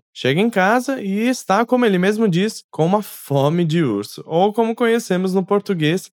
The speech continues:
fome de leão. Depois de acompanhar esse episódio aqui, não deixe de conferir o conteúdo extra que preparamos pra você na descrição pra enriquecer ainda mais essa aula.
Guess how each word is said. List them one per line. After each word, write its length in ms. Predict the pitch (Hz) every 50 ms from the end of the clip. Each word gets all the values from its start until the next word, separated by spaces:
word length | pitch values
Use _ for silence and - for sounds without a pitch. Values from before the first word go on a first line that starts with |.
| _ _
fome 560 | _ - - - - 151 151 160 175 185 180
de 200 | 165 123 127 135
leão. 420 | 156 175 196 202 160 113 87 92 107 - _ _ _ _ _ _ _
Depois 300 | 127 139 147 143 196 220
de 80 | 233 285
acompanhar 420 | - 285 254 269 254 220 208 214
esse 160 | 226 226 -
episódio 440 | 240 214 226 202 180 185 190 190 226
aqui, 320 | 226 - - 208 220 226 -
não 460 | 190 190 190 196 196 208 233 254 247
deixe 320 | 202 202 208 214 - -
de 120 | 202 196 202
conferir 460 | 202 208 190 - 190 175 170 180 185
o 60 | 202
conteúdo 500 | - 196 185 151 180 180 175 170 160 147
extra 240 | 151 156 151 - 165
que 140 | - - 160
preparamos 520 | - 170 160 160 160 143 139 143 156 147
pra 140 | - - 151
você 320 | 143 139 143 - - 139
na 140 | 135 139 139
descrição 640 | 143 147 147 - - 208 214 196 - 180 175 202 214
pra 180 | 202 220 190 170
enriquecer 580 | 156 143 156 214 220 - 262 233 - - 208
ainda 380 | 180 165 165 180 208 214 247 220
mais 320 | 185 147 139 147 147 151
essa 220 | 165 160 - 208 196
aula. 360 | 160 113 107 107 - -